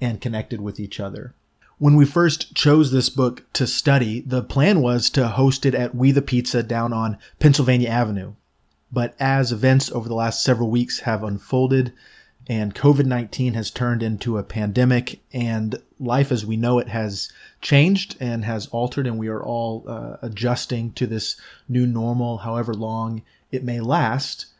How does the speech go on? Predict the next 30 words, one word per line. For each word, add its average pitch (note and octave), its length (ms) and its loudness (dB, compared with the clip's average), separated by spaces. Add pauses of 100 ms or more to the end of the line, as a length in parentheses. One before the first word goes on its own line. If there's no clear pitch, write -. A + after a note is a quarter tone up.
(320)
we D#3 80 6
decided D3+ 460 6
to C3 180 4
take D3 340 0
this C#3+ 280 2
online C3+ 580 2
and A#2+ 220 -6
to A2+ 320 -2
put C#3 160 2
it A#2 60 2
out B2 220 2
as A2 140 -4
a C#3 60 2
podcast. D#3+ 680 -2 (220)
And C#3 100 4
then C3+ 80 6
we'll B2+ 160 6
also D#3+ 300 4
be B2+ 340 2 (160)
hosting C#3 540 2
a A#2 120 -2
Zoom C#3+ 680 2 (260)
Bible A#2+ 240 0
study A#2+ 520 0
on A2+ 380 -4
Thursday B2+ 440 0 (100)
evenings A2+ 420 -6
at G#2+ 280 -8
six - 420 -6
thirty. G2 400 -6